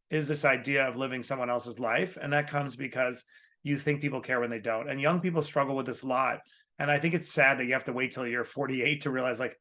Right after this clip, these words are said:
nobody cared. And if you can learn that earlier, you can play a little more effortlessly and stop, um, self-censoring your own ambition and anticipation of how you're gonna be judged.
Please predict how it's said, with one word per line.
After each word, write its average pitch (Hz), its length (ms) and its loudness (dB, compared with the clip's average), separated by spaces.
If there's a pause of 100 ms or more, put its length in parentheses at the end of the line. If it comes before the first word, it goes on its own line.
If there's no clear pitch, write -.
nobody 120 720 -2
cared. 123 640 0 (500)
And 143 520 4
if 139 140 -2
you 147 120 2
can 143 240 0
learn 156 200 4
that 156 260 6
earlier, 190 760 2 (320)
you 147 200 2
can 143 200 -2
play 147 460 6
a 143 60 4
little 143 180 0
more 135 200 -2
effortlessly 127 920 -2 (240)
and 139 120 -4
stop, 147 520 2 (280)
um, 131 240 0
self-censoring 131 1160 -2
your 120 140 0
own 120 200 0
ambition 117 480 -4
and 113 120 -8
anticipation 117 640 -8
of 107 60 -12
how 113 100 -2
you're 110 100 -4
gonna 117 100 -8
be 113 120 -12
judged. - 400 -12